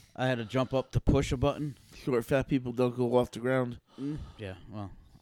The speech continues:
Speaker 1: I made it up. Um, or I had to step on this column that you can see. There's columns in here. There's,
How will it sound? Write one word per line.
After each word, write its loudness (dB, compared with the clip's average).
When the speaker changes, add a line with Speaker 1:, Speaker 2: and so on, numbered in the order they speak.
Speaker 1:
I -4
made -4
it -6
up. -8
Um, 4
or 2
I 4
had 0
to -6
step -2
on -4
this -4
column -4
that -10
you -10
can -10
see. -2
There's -8
columns -6
in -10
here. -10
There's, -10